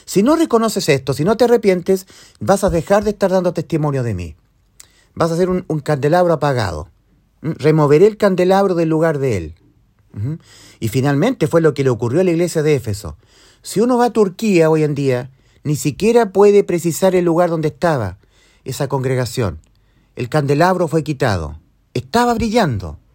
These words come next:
y no hay ni ruinas de la localidad física donde estaba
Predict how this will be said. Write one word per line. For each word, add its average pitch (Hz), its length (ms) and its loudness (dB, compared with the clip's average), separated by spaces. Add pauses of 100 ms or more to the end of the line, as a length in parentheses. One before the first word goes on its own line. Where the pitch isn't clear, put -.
(340)
y 131 100 -4
no 139 100 0
hay 165 100 2
ni 143 160 2
ruinas 131 640 0 (800)
de 120 220 0
la 113 340 0
localidad 123 800 0 (640)
física 240 720 -2 (240)
donde 120 260 -2
estaba 139 560 -2